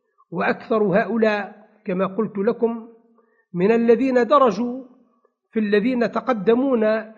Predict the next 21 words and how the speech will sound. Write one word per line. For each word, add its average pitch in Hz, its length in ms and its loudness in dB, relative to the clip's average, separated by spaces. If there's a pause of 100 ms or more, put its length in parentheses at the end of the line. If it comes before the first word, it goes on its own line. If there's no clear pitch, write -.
في 196 80 -4
الجيل 196 380 -2
الذي 185 300 -4
قبل 180 340 -2
جيلنا 226 640 -2 (840)
أو 175 180 0
الذين 226 460 2
عاجلتهم 220 1120 2
المنية 220 540 0 (500)
من 185 140 2
الذين 208 480 0
كانوا 208 380 2
معاصرين 190 680 -2
لنا. 180 540 -2 (1040)
وإذا 190 360 2
كنا 240 640 0 (420)
نعد 196 420 -2
النشر 226 460 -2 (1200)
عامل 240 920 2 (180)
ظهور 214 460 2
الإنتاج 226 720 0